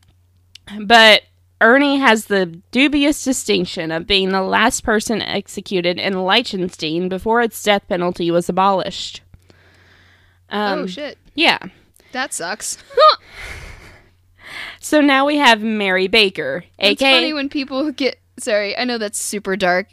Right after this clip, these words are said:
Speaker 2: It just makes me giggle when shit like that happens. It reminds
Speaker 1: Yeah.
Speaker 2: me of the end of the movie The Mist, and it just <laughs>
Speaker 1: I haven't seen that. I need to watch it. It's a Stephen
Speaker 2: Oh,
Speaker 1: King
Speaker 2: sorry,
Speaker 1: movie.
Speaker 2: spoiler alert. There is not a happy ending.
Speaker 1: I, <laughs>
Speaker 2: But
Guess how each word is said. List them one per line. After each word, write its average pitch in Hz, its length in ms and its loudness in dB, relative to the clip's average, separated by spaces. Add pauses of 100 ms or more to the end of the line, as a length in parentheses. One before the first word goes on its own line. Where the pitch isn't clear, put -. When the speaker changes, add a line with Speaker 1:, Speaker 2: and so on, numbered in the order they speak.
(140)
Speaker 2:
It 233 160 2
just 226 160 0
makes 202 240 -2
me 190 160 -2
giggle 185 320 0
when 190 140 -2
shit - 180 -6
like 190 180 -4
that 185 160 -2
happens. 196 380 -4
It - 100 -4
reminds 208 400 -2
Speaker 1:
Yeah. 214 40 -6
Speaker 2:
me 208 120 -4
of 196 80 -4
the 196 140 -4
end 190 120 -4
of 190 80 -6
the 196 60 -6
movie 185 300 -2
The 185 100 -6
Mist, 180 480 -6
and 202 160 -8
it 196 60 -12
just 202 320 -14 (100)
<laughs> 254 100 -10
Speaker 1:
I 381 180 2 (760)
haven't 370 300 -10
seen 349 280 -4
that. 185 340 -4 (360)
I 262 120 -10
need 311 220 -10
to 311 60 -12
watch 190 360 -12
it. 175 140 -12
It's 214 200 -16
a 233 40 -20
Stephen 262 380 -16
Speaker 2:
Oh, 240 120 2
Speaker 1:
King 226 80 0
Speaker 2:
sorry, 220 300 4
Speaker 1:
movie. 190 140 -4
Speaker 2:
spoiler 214 320 -2
alert. 190 360 -4 (400)
There 262 120 -2
is 254 200 -2
not 240 200 0
a 220 40 2
happy 208 360 -4
ending. 214 380 -2 (800)
Speaker 1:
I, 262 220 -2
<laughs> - 20 -20
Speaker 2:
But 240 720 6